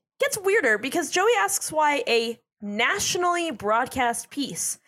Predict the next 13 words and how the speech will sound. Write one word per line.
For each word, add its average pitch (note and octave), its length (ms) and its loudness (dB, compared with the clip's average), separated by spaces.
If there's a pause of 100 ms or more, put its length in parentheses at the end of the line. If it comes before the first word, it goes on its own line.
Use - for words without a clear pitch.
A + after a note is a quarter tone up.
(160)
would A#3 120 2
overshadow A3 540 2
a G3 60 2
high G#3 100 0
school G3+ 180 -4
football F3 260 0
team E3+ 180 -4
game. D3+ 200 -2 (240)
So E4+ 160 0
now E4+ 280 2
it's A4+ 200 0
nationally G4+ 680 0
broadcast? D4 800 -4